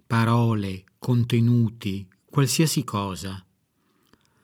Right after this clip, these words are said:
La mente percepisce e assorbe, e poi produce pensieri,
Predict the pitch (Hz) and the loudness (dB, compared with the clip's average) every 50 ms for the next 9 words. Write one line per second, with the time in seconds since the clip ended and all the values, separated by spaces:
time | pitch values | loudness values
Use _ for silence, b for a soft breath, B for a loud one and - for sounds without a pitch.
0 | _ _ _ - 127 131 135 147 160 170 160 - 151 127 123 135 131 117 113 - | _ _ _ 0 2 4 6 6 6 6 6 4 2 0 2 2 0 0 0 -2
1 | 131 - 123 - 151 165 180 175 - - 175 165 165 214 - - 123 120 120 120 | -2 -2 0 0 0 0 0 0 -2 -2 0 0 -2 -2 -4 -2 0 0 2 2
2 | - - - 117 98 95 92 90 90 92 98 101 90 87 - _ _ _ _ _ | 0 0 -2 -2 -2 -4 -4 -8 -8 -8 -8 -8 -8 -10 -12 _ _ _ _ _
3 | _ _ _ _ _ _ _ _ _ - 143 117 120 151 175 190 185 180 170 160 | _ _ _ _ _ _ _ _ _ -6 -6 -4 0 2 2 2 2 2 0 0
4 | 123 127 117 - - 127 123 123 120 117 113 - - 113 107 101 98 98 95 98 | 0 0 0 0 -2 0 2 2 2 2 2 0 0 -2 -2 -2 -2 -4 -4 -6
5 | 98 98 | -8 -10